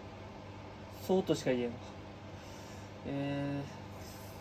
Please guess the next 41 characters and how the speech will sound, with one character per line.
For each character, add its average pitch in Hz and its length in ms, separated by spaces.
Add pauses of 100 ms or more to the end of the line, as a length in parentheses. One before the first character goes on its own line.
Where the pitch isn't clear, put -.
(1400)
ー、 156 40
二 156 80
分、 156 300 (320)
二 147 160
分 143 260
五 127 120
十 123 160
秒。 120 140 (1120)
一 220 180 (200)
分 262 280
三 233 400
十 233 240
秒 220 240
で 220 140
卵 175 460
入 143 100
れ 151 120
る 143 100
か、 156 160
二 160 200
分、 277 240 (140)
残 220 260
り 285 80
二 269 140
分 285 220
で 180 100
卵 165 340
入 139 60
れ 135 60
る 127 80
か - 100
な。 127 60 (1500)
卵 254 480
入 202 120
れ 247 140
る 202 160
理 180 140
由、 190 160
う - 60
ー - 20
ん。 180 520